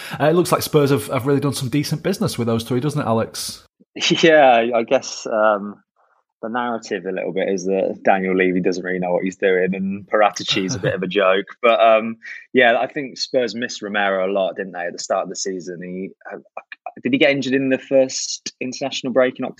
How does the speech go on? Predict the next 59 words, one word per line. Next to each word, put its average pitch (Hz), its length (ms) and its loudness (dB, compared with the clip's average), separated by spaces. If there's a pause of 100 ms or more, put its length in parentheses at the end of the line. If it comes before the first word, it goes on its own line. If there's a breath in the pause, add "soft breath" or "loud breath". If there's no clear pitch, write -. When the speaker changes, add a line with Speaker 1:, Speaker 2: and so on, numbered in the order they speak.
(120)
Speaker 1:
think 123 180 2
Speaker 2:
October? 127 80 4
Speaker 1:
so, 113 140 -2
yeah. 107 420 -2
Speaker 2:
Um, 107 640 4
so, - 180 -12
yeah, 104 260 0
they 113 140 -2
really 113 260 -2
missed 101 240 -8
him 101 180 -6
for 95 60 -12
a - 20 -10
couple - 220 -14
of 90 60 -10
months, 87 260 -10
certainly 92 220 -8
over 87 120 -8
Christmas, - 560 -6
and, 92 360 -6 (100)
and 95 120 -2
he's, 98 300 -2
he 113 100 4
looks 98 280 0
the 87 80 -4
real 82 260 -4
deal. 82 300 -2
I 85 40 -2
think 87 220 -8
he - 80 -14
looks - 160 -6 (120)
absolutely - 420 -2
brilliant. 85 340 -2
Him 104 180 2
and 95 140 -2
Dyer 92 240 6
at - 80 -2
the 92 60 -4
back. 92 300 4 (680 loud breath)
Eric 131 280 6
Dyer 127 240 6
with 113 100 -4
a 107 40 -6
bit 110 140 -2
of 104 60 -6
a 101 40 -6
resurgence 104 600 -4
under 104 160 -6
Conte. 107 320 -6
Yeah, 110 400 4
I 110 100 0
think 120 160 -6 (160)
they, 117 140 2
they 117 160 2
Speaker 1:
Mm. 110 40 0
Speaker 2:
look 98 120 -2
really 101 160 -4
good 98 140 -4
together. 101 420 2